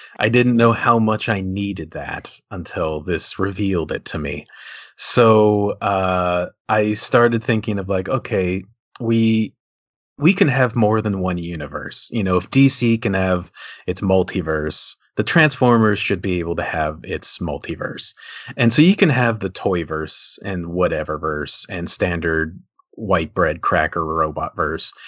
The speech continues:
but give me the queer verse. And I was, I was trying to figure out what that looked like. And initially it was just like, what if Million Year War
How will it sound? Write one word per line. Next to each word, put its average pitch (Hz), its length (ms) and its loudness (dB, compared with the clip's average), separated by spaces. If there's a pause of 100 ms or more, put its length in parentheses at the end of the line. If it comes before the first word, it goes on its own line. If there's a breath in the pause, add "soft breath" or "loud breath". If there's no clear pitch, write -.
(260 loud breath)
but 117 540 4 (460)
give 175 160 2
me 175 100 2
the 143 120 -2
queer 90 380 -2
verse. 76 480 -6 (520 loud breath)
And 117 160 4
I 113 60 6
was, 139 260 6
I - 80 2
was 139 100 4
trying 202 160 2
to 220 80 2
figure 156 220 2
out 143 160 4
what 127 160 2
that 107 180 -2
looked 104 280 -4
like. 82 200 -4
And 110 80 2
initially 135 640 2
it 113 100 0
was 110 180 2
just - 260 2
like, 107 200 2
what 160 440 2
if 113 480 -2
Million 117 420 2
Year 104 220 2
War 98 600 4